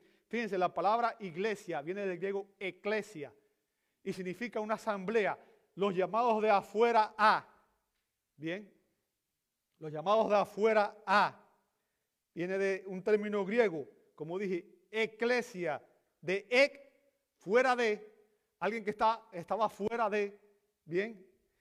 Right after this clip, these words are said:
Y klesis, que significa llamamiento, viene de kaleo, llamar.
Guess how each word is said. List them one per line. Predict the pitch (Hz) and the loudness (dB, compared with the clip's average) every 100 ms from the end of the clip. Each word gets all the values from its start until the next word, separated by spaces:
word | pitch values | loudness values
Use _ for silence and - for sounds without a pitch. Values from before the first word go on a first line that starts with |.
| _ _ | _ _
Y | 226 233 | -6 -6
klesis, | - 277 302 294 240 220 - _ _ _ | 2 6 6 2 -8 -8 -10 _ _ _
que | 208 | -6
significa | 202 202 185 247 254 | -4 -8 -6 -2 0
llamamiento, | 220 226 214 214 269 233 190 | 2 2 0 -4 -6 -4 -6
viene | 220 | -2
de | 233 226 | -2 0
kaleo, | 226 208 262 240 180 | 2 4 4 4 0
llamar. | 160 185 202 247 165 | 0 0 2 0 0